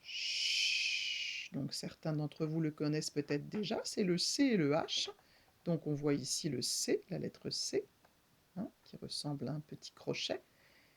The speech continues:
et le H avec son grand trait et sa petite patte.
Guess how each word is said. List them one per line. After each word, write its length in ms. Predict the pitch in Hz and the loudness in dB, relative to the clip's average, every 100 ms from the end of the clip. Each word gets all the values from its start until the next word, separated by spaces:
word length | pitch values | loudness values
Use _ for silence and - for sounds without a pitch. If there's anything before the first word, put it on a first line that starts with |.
| _ _ - | _ _ 4
et 100 | 320 | 8
le 180 | 208 - | 8 6
H 320 | 160 240 - | 4 4 2
avec 240 | 202 165 - | 0 0 -2
son 180 | 170 | -2
grand 320 | 147 151 170 175 | 0 2 2 2
trait 460 | - - 160 277 - _ _ _ _ _ _ _ _ - | -2 0 0 0 -6 _ _ _ _ _ _ _ _ -2
et 80 | |
sa 160 | 226 208 | 0 -2
petite 360 | - 151 185 - | -4 -8 -8 -8
patte. 380 | - - _ - | -4 -6 _ -20